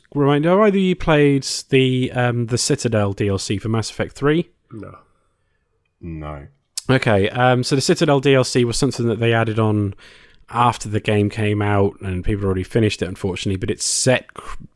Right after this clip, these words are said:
Speaker 1: just before, um, it, it, it's, it's set before the events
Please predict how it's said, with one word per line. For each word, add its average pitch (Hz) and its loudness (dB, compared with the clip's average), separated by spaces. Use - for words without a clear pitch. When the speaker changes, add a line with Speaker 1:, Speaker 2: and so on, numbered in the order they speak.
Speaker 1:
just - -2
before, 101 0
um, 95 -4
it, 123 -6
it, 120 -6
it's, 123 -6
it's 139 -2
set - 0
before 120 0
the 110 2
events 107 -2